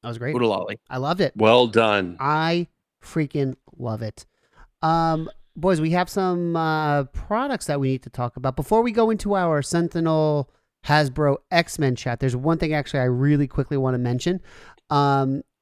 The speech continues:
Speaker 1: and I, I don't know when the la-, Kev, you would, you would maybe know the last time we
Speaker 3: Okay.
Speaker 1: talked about Blu-rays on this show. Um, but I got in the mail today, uh, Bill and Ted Most Excellent Collection on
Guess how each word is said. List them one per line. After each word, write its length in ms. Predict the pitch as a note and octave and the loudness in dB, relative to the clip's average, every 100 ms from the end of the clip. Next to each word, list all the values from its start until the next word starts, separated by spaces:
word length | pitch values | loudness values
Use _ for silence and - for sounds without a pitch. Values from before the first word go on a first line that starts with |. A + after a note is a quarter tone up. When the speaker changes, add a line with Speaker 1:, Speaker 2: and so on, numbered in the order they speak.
| - | -2
Speaker 1:
and 320 | D#3 C#3+ C3+ - | 2 2 0 -2
I, 140 | D3 | -4
I 100 | D#3 | -2
don't 200 | G3 C#4+ | -2 -2
know 140 | A3+ A#3+ | 0 0
when 340 | G#3+ A3 G3+ | 0 0 -2
the 120 | F3 | -6
la-, 80 | E3 - | -8 -8
Kev, 220 | - E3+ | -4 -2
you 100 | D#3 | 0
would, 180 | E3+ D#3 | 0 -2
you 180 | - D3+ | -4 -4
would 200 | D#3 D3 | -4 -4
maybe 340 | B2+ B2 D#3 E3 | -2 -2 -2 -4
know 240 | F3 F3 - - | -4 -6 -12 -4
the 100 | D#3 | 2
last 260 | D#3 E3 D#3+ | 2 2 0
time 220 | D#3+ D3+ | -2 0
we 120 | C#3 | 2
Speaker 3:
Okay. 80 | A#2 | 4
Speaker 1:
talked 220 | C#3 C#3 | 2 0
about 260 | C#3+ C3 B2+ | -2 -2 0
Blu-rays 540 | B2+ C#3+ E3+ F#3 F#3 - | 0 0 -2 -4 -6 -8
on 140 | F3 | -6
this 120 | F3+ F3 | -6 -4
show. 340 | F#3 G3 A#3 _ _ _ _ _ _ _ _ _ _ - - | -6 -6 -8 _ _ _ _ _ _ _ _ _ _ -12 -2
Um, 400 | D3 C#3+ C#3 D3 - E3+ | 0 0 -2 -6 -10 -2
but 400 | C3+ D3+ C#3+ - - | 2 4 2 -6 -2
I 400 | D#3 D#3+ E3 D#3+ C#3 | 2 2 2 0 2
got 280 | F#3 G3 G#3 | 2 4 2
in 120 | F3+ | 2
the 80 | E3 | 2
mail 280 | D#3+ D#3+ | 2 0
today, 540 | D3+ D#3+ D3+ D3 C#3 C#3 - | -2 -2 0 2 2 0 -2
uh, 460 | B2+ B2 A#2+ B2+ - D3+ | 0 0 -2 -4 -6 0
Bill 200 | E3+ F3+ | 4 4
and 100 | E3+ | 2
Ted 220 | D#3+ D#3 | 0 0
Most 240 | D3 C3+ - - | 2 0 -2 -10
Excellent 500 | D3+ - E3 D3+ - | -8 -6 -6 -8 -10
Collection 760 | - C3 C#3+ E3+ - B2+ A2+ - | -10 -8 -6 -8 -8 -10 -10 -10
on 380 | B2 A#2+ A#2 A#2+ | -6 -4 -4 -8